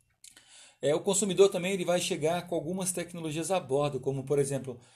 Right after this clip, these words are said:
ele pode comprar o remédio no carro, ele tá com a esposa no carro, a esposa dirigindo, ele já entra na aplicação da,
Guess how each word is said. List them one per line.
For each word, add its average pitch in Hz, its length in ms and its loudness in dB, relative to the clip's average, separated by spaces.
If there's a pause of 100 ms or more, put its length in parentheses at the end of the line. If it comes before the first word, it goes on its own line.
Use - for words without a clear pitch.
(180)
ele 143 180 -2
pode 151 400 2
comprar 160 720 -4
o 220 80 0
remédio 131 920 -2 (500)
no 131 500 -6
carro, 170 640 0
ele 135 160 -6
tá 143 120 -2
com 143 100 -2
a 143 40 0
esposa 147 500 -2
no 135 120 -4
carro, 151 300 -4
a - 20 -4
esposa 131 340 -6
dirigindo, 131 640 -8 (500)
ele 165 360 0
já 165 240 0
entra 190 260 -4
na 170 140 -2
aplicação 143 760 -4
da, 123 560 -6